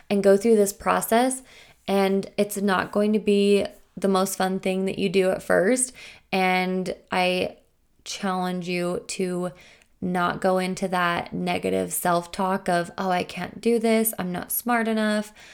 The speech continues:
I don't have the big picture mindset."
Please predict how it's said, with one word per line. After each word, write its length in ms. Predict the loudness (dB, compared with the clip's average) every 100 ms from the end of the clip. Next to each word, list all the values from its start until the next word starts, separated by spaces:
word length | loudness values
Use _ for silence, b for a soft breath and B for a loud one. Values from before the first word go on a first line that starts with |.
| B B B
I 80 | -4
don't 180 | -2 -2
have 300 | -2 -2 -6 -10
the 80 | -4
big 260 | -4 -4
picture 380 | -10 -10 -4 -2
mindset." 920 | 0 0 2 2 2 4 2 0 -6